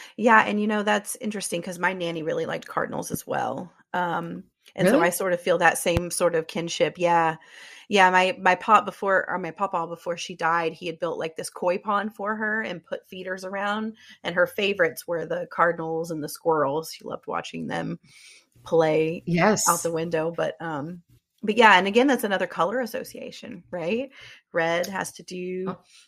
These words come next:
Speaker 1: with, um, the matriarch also, you know? So
Speaker 2: Well, it's the same grandmother who told me I always had to have a little bit of red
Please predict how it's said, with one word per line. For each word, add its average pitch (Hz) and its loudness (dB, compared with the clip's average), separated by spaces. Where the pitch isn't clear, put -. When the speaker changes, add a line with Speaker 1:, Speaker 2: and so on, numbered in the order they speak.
Speaker 1:
with, 170 2
um, 170 -2
the 175 0
matriarch 175 -4
also, 180 -4
you 180 0
know? 165 -4
So 156 -2
Speaker 2:
Well, 196 -4
it's 214 4
the 277 8
same 269 6
grandmother 240 4
who 185 0
told 185 0
me 185 0
I 175 2
always 185 2
had 190 -4
to 180 -2
have 175 -2
a 175 2
little 165 2
bit 185 2
of 160 -2
red 165 0